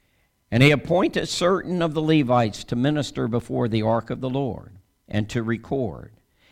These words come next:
and to thank and praise the Lord God of Israel. Asaph the chief, next to him Zechariah, Jeiel, and Shemiramoth,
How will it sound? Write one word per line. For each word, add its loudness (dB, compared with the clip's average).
and -2
to 0
thank 0
and -6
praise -4
the -10
Lord -6
God -4
of -10
Israel. -10
Asaph 2
the -6
chief, -6
next 2
to 2
him 0
Zechariah, 0
Jeiel, 0
and -4
Shemiramoth, 0